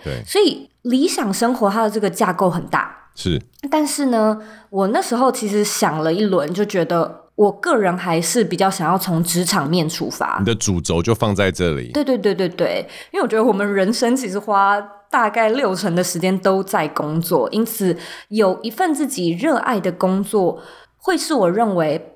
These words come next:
Speaker 2: 生活可以变得很理想的方式。因此除了 Podcast 旗下，<laughs> Podcast 就是特别讲佐编茶水间之外呢，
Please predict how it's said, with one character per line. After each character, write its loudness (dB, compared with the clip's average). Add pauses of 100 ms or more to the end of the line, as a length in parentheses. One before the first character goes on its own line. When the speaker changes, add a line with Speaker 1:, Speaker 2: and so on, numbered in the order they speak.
(140)
Speaker 2:
生 0
活 0
可 -2
以 -4
变 4
得 0
很 -2
理 -4
想 -2
的 -2
方 -2
式。 -4 (300)
因 2
此 0
除 -2
了 0
Podcast -2 (100)
旗 0
下， 0 (200)
<laughs> -2
Podcast 0
就 0
是 2
特 0
别 0
讲 2
佐 0
编 0
茶 2
水 0
间 0
之 -2
外 2
呢， 0